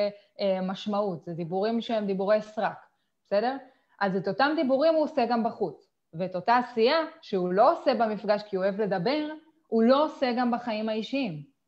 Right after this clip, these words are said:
ברגע שאני ממקד אותו, זה אומר שאני במ-,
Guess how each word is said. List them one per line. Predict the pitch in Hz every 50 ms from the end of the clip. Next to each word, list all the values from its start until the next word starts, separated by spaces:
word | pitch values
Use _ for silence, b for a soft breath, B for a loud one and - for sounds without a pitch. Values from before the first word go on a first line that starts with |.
| _ _ _ _ _ -
ברגע | 170 208 196 226 254 311 311
שאני | 311 294 233 226 214
ממקד | 208 196 190 185 190 - 262 277 349 370
אותו, | 381 381 - 247 226 226 214
זה | 180 196
אומר | 190 208 233 247 247
שאני | - 285 262 220 190
במ-, | 180 190 185 190 190